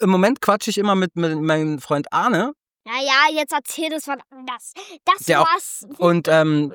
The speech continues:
Speaker 1: ich hab auch andere Folgen mit, äh, mit anderen Leuten gemacht schon, mit Jürgen zum Beispiel. Und ich hab auch ein paar Folgen ganz alleine bestritten und hab einfach
Speaker 2: Interessiert
Speaker 1: nur
Speaker 2: uns
Speaker 1: gelabert.
Speaker 2: nicht.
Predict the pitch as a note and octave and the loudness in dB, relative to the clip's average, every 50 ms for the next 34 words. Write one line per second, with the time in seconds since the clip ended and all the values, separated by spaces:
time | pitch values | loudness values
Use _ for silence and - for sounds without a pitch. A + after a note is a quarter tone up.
0 | - - E3+ - G3 F#3 G#3+ G#3 F3 - - F#3 G#3+ A3+ F#3+ - F#3+ F#3+ F#3+ F#3 | -10 -8 -2 -2 0 0 0 -2 -2 0 0 0 2 2 0 2 2 0 2 2
1 | F3+ E3+ D3+ - D3+ D#3 D3+ D3+ D3+ D3 D#3 D3+ D3+ - B2+ D3+ D#3+ D#3+ D3+ B2+ | -2 -2 -2 0 2 2 2 2 2 0 -2 -4 -4 -2 -2 0 0 2 2 2
2 | C3 C3 - D3 C3 B2 C3+ C#3 - - - D#3 D3+ D3+ C#3 - _ _ - C3 | 0 0 0 -2 0 0 -2 -2 -4 -2 0 0 0 0 -4 -6 _ _ -8 -8
3 | B2 A#2 - - A2+ A#2+ C#3 D3+ D#3 C#3+ D3 C#3+ - C#3 C3 B2+ B2+ - - - | -6 -6 -6 -6 -2 2 2 2 2 2 0 -2 -2 -2 0 0 -2 -2 -4 -4
4 | B2+ B2+ B2+ B2 _ _ _ - - - - - D4 E4+ E4+ D#4 C4 A#3 G3 F#3 | -4 -2 -2 -4 _ _ _ -20 -20 -14 -4 -2 -2 0 2 0 0 0 2 0
5 | F#3+ F3 F3 E3 - C#3+ C#3 D3 C3+ C#3+ B2 - D#3 G3 A3+ C4 E4 D4+ G3+ - | 2 0 0 0 0 -2 0 0 0 -2 -2 -2 -2 -2 0 0 0 -2 -4 -4
6 | - - C3+ B2 - B2 A2+ G#2+ - B2+ - - D3 D3 D#3 C#3+ - C3 - - | -6 -8 -8 -8 -6 -4 -6 -4 -4 -6 -4 -4 -2 -2 -2 -2 -2 -6 -10 -8
7 | - G4+ G4+ C5 A#4+ F3+ G3+ B3 C#4 C4 A3+ G3+ A3 F3 D3 C3+ B2+ A#2 - G2 | -4 0 2 2 2 2 2 2 2 2 2 2 2 2 4 2 2 2 0 -2
8 | F#2 - - - - - - - | -2 -6 -10 -16 -14 -14 -12 -8